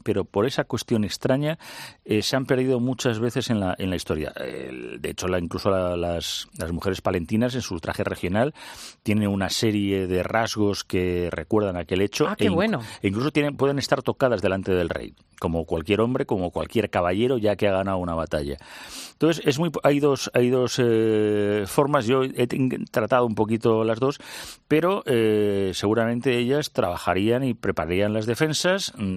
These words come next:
Speaker 1: eh, el ejército invasor no imaginaría que unas mujeres iban a defender aquello de la manera tan brava como la hicieron, y, y no es como lo hicieron, es que les vencieron.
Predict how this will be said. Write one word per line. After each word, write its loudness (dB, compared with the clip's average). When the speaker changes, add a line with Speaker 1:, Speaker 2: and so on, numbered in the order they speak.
Speaker 1:
eh, -4
el -2
ejército -2
invasor 0
no 0
imaginaría 0
que 2
unas 2
mujeres 0
iban 0
a 0
defender 0
aquello 2
de -2
la -4
manera 0
tan 0
brava 2
como 0
la 2
hicieron, 0
y, 2
y -2
no -2
es -8
como 0
lo 2
hicieron, 0
es -6
que 2
les -2
vencieron. -4